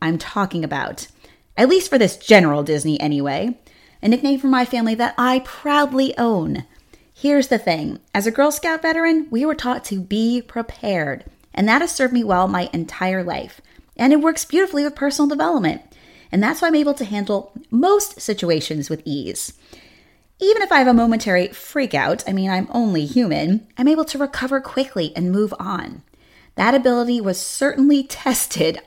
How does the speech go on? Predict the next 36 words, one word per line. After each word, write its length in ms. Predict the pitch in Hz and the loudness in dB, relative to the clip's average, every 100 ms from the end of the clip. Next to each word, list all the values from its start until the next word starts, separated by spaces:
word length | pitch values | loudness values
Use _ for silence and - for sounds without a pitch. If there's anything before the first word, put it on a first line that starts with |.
| 190 | -4
on 220 | 214 202 | -2 0
this 280 | 196 185 - | 2 0 -2
trip. 380 | - 185 143 - - _ _ - _ _ _ - | -4 -2 -2 -6 -20 _ _ -20 _ _ _ 0
One 180 | 320 | 0
thing 100 | 370 | 2
that 120 | 349 240 | -2 0
helps 220 | 262 254 | -2 0
me 80 | 220 | -2
to 100 | 190 | -2
do 220 | 175 196 | -2 -2
this 320 | 262 254 - - _ | -2 -4 -8 -18 _
is 140 | 196 185 | -8 -2
by 140 | 165 | -4
being 420 | 165 220 240 247 | -2 0 2 0
in 80 | 247 | -2
control 600 | 254 254 - 185 185 - 190 | -2 -4 -2 -4 -4 -6 -10
of 100 | 196 | -4
my 140 | 175 | -2
emotions, 760 | 165 160 156 - - - - - _ - | -2 -2 -6 -10 -12 -12 -12 -14 _ 4
and 120 | 247 | 6
more 120 | 262 | 6
importantly, 540 | 262 330 359 240 214 196 - - - | 4 -2 -2 -2 -2 -6 -20 -20 -6
being 260 | 226 247 | 0 0
aware 520 | - 220 220 233 285 254 | 0 -4 0 2 2 -2
of 100 | 175 | -2
them 320 | 165 - - 190 | -6 -6 -8 -2
and 100 | 208 | -2
understand 600 | 247 285 - 190 190 170 | -2 -4 -4 -4 -2 -4
why 260 | 175 185 | -2 -2
I'm 200 | 202 202 | -2 -6
feeling 320 | - 170 165 | -6 -4 -2
the 80 | 170 | -4
way 220 | 175 165 | -6 -6
that 140 | 151 156 | -6 -6
I 100 | 151 | -6
do. 380 | 151 147 - | -6 -8 -10